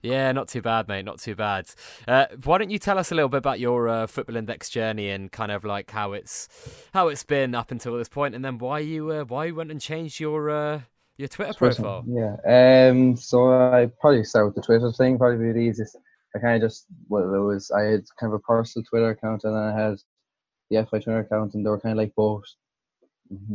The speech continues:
Speaker 2: the kind of personal kinda turned into an F I one as well. So I said probably be just better off to keep it all in the kinda one thing. Uh, so that's how the t-, the Twitter thing changed.
Speaker 1: It was such a
Speaker 2: Uh,
Speaker 1: shame, though. That was such a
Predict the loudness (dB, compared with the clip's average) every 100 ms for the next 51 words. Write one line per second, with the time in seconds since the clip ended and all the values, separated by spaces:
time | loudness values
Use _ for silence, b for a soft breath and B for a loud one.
0 | -8 -10 -6 -8 -2 -2 -2 -6 -4 -6
1 | -4 -4 -4 -2 -2 -2 0 2 2 0
2 | 0 -2 -2 -4 -4 -4 -4 -4 -6 -6
3 | -4 -4 -2 -2 0 0 -4 -8 -10 -4
4 | 0 2 2 -2 -4 -6 -6 -6 -6 -6
5 | -8 -8 -10 -10 _ _ _ _ _ _
6 | _ _ -8 -4 -2 -4 -4 -4 -4 -2
7 | -2 -2 -4 -20 _ -6 -6 0 2 2
8 | 0 -2 0 0 -2 -6 _ _ _ -20
9 | -16 -8 -2 4 4 4 0 -4 -6 -6
10 | -8 -8 -12 -16 -14 -14 -10 -8 -6 -8